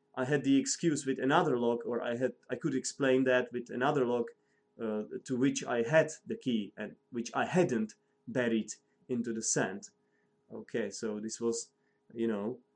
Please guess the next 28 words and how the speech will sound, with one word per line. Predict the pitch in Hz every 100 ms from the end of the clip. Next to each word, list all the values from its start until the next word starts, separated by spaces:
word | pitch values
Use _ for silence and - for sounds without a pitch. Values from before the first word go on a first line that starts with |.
| -
this | 170 170
was | 156 151
how | 143 135 135
I | 127 127
came | - 175 156
across, | 135 151 123 113 - _ _ _ _ -
uh, | 110 110
the | 117
mosquitoes | 117 - 185 175 113 95 - - _ _ -
in | 117
Poděbrady, | 131 135 135 127 123 120
at | -
Poděbrady's | 139 131 123 123 -
Lake, | 143 - _
twice. | - 143 113 104 - - _ _ _ _ _ _ _ _ _ -
Okay, | 131 120 120 113 104
so | - 120
this | 165 175
was | 170
my | 151 139
first-hand | 131 156 143 135 135 123 113
experience | - - 127 117 117 113 -
with | 113 -
the | 110 107 101 _ _ _
nasty | 135 151 151 139 135 - 127
creatures | - 131 120 - 123 113 -
called | 143 123 120
mosquitoes. | 110 - - 135 - 117 101 -